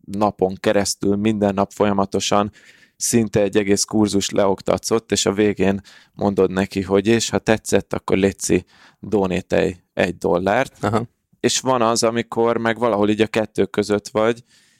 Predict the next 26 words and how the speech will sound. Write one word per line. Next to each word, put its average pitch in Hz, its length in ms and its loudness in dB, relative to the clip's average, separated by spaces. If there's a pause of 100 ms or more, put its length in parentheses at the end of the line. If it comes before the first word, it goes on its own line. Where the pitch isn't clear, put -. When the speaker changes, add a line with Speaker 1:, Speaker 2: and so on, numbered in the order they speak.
(200)
Speaker 1:
Én 110 220 0
például 113 300 0
tipikusan 104 920 0
szerintem 104 800 -2 (380)
e 110 120 2
között 101 380 0
próbálok 101 580 0
balanszolni 98 640 0
a 101 60 2
hat 101 260 -2
hetes 95 320 -2
kurzusommal, 107 840 0 (340)
feliratkozol, 135 1040 0 (240)
három 110 340 0
hónapon 107 420 0
keresztül 107 840 0
heti 113 380 -2
egyszer 101 400 -2
kapsz - 340 -4
levelet, 98 460 0
amiben 98 400 0
csak - 240 -2 (300)
tartalom 95 640 0
van, 98 300 0
content 101 520 -2
van, 113 260 -2